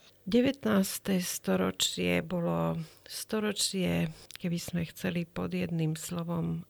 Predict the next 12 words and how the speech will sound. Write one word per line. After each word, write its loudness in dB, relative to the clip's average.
romantizmu. -2
A 0
už 0
z 0
literatúry 2
alebo -2
z 2
iných 4
druhov 4
umenia 8
vieme, 6
ako -2